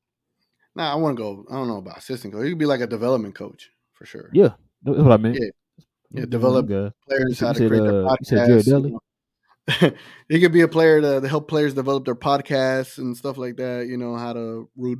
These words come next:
Speaker 1: root people on, stuff like that.
Speaker 2: Uh,
Speaker 1: Yeah.
Speaker 2: Precision says Mavs can't be missing on the hot pi-, uh, draft picks. Uh, Desmond Bane should have been on a no-brainer for the Mavs. Yeah, yeah, we, we get on the Desmond Bane stuff all the time, man.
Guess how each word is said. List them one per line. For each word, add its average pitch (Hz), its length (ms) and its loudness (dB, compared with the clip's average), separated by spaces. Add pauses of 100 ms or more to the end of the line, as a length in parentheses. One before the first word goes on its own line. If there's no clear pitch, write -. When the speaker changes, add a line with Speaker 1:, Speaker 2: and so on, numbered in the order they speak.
(180)
Speaker 1:
root 135 180 -12
people 123 460 -10
on, 120 140 -14
stuff - 260 -20
like - 140 -20
that. - 60 -20 (1300)
Speaker 2:
Uh, 101 140 0
Speaker 1:
Yeah. 92 60 0
Speaker 2:
Precision 107 340 0
says 104 160 0
Mavs 104 380 0
can't 104 220 -2
be 98 120 -2
missing 98 580 -4
on 90 200 -8
the 87 80 -6
hot 98 320 -2
pi-, 98 160 -4
uh, 92 260 -2
draft 95 400 -2
picks. 95 300 -4
Uh, 87 500 -6
Desmond 101 320 0
Bane 101 340 -2
should 98 200 -4
have 95 100 -4
been 95 300 -4
on 92 260 -6
a 92 180 -4
no-brainer 98 560 -2
for 98 140 -6
the 90 80 -10
Mavs. 92 380 -6
Yeah, 107 640 0
yeah, 87 260 -10
we, 92 140 -8
we 98 180 -10
get 98 60 -4
on 95 100 -6
the 90 80 -10
Desmond 92 320 -6
Bane 92 220 -6
stuff 87 180 -10
all 87 140 -8
the 85 60 -14
time, 85 360 -14
man. 85 260 -18